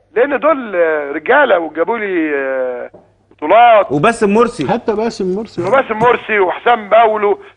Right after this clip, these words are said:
Speaker 1: وشيكابالا.
Speaker 2: صحيح.
Speaker 1: رزاق السي-، ويا احمد جلال بيقول لي رزاق السيسي.
Speaker 2: ورزاق السيسي.
Speaker 1: <laughs> واخد بالك؟ ان شاء الله نبارك لاتحاد اسكندريه بكره ان شاء الله.
Speaker 2: ان شاء الله، ان شاء الله، الاتحاد سيد البلد.
Speaker 1: البلد.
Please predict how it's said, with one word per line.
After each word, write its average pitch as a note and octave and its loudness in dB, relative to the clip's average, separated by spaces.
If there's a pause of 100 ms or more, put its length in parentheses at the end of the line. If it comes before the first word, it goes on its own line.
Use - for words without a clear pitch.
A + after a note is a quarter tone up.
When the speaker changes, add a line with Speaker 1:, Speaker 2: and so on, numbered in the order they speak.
Speaker 1:
وشيكابالا. G#3+ 2 (1600)
Speaker 2:
صحيح. D#3 0
Speaker 1:
رزاق F3+ -8 (100)
السي-، G#3 -8 (200)
ويا F3 2
احمد E3 -6
جلال D#3+ -2
بيقول D3 -8
لي C#3+ -6
رزاق C3 -8
السيسي. - -20 (140)
Speaker 2:
ورزاق A#2+ 0
السيسي. A2+ -2
Speaker 1:
<laughs> G#2+ -2 (460)
واخد D#3 -6
بالك؟ F3+ 2 (160)
ان - -6
شاء A#3 6
الله A3 4
نبارك G3 2
لاتحاد E3+ -4
اسكندريه D#3+ -4
بكره D#3 -4
ان C3 -12
شاء D3 0
الله. C#3 0
Speaker 2:
ان C3+ 4
شاء C3+ 4
الله، A#2+ 0
ان G2 -10
شاء C3 2
الله، B2+ 0
الاتحاد C3+ -4
سيد D3+ -2
البلد. D3+ 0
Speaker 1:
البلد. F3 0